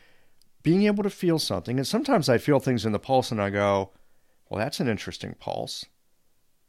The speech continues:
I, I mean, I've got pulses that I've made up my own names for because it feels like something that, that I've never been taught before.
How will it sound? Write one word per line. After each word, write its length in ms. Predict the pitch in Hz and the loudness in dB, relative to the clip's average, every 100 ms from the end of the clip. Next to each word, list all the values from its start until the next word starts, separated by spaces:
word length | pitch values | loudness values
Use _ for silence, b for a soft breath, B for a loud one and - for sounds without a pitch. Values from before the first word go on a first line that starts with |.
| _ _ _ _ - | _ _ _ _ -20
I, 40 | - | -6
I 40 | 147 | 0
mean, 120 | 143 | 4
I've 120 | 165 | 4
got 180 | 190 143 | 2 0
pulses 380 | - 135 - 123 | 0 0 0 0
that 100 | 113 | 2
I've 140 | 107 | 2
made 180 | 113 113 | 2 2
up 140 | 113 | 0
my 160 | 107 110 | 0 0
own 260 | 107 101 95 | 0 -2 -2
names 400 | 104 120 117 - | -2 -2 -4 -6
for 460 | - - - - _ _ _ - | -8 -12 -12 -18 _ _ _ -8
because 880 | 104 - 98 98 95 95 90 - b b b b b - | -8 -2 -2 0 0 -4 -6 -12 b b b b b -8
it 100 | 110 | -6
feels 300 | - 135 117 | 0 0 2
like 160 | 113 101 | 0 0
something 640 | 120 107 110 104 101 98 - _ _ - | -4 -2 -2 -2 -4 -8 -12 _ _ -6
that, 220 | 117 104 | -4 -2
that 100 | 120 | 0
I've 140 | 104 104 | 0 2
never 260 | 113 101 | 2 2
been 140 | 95 92 | -2 -6
taught 400 | - 101 - - | -2 -2 -2 -6
before. 560 | - - - - - | -14 -12 -10 -12 -16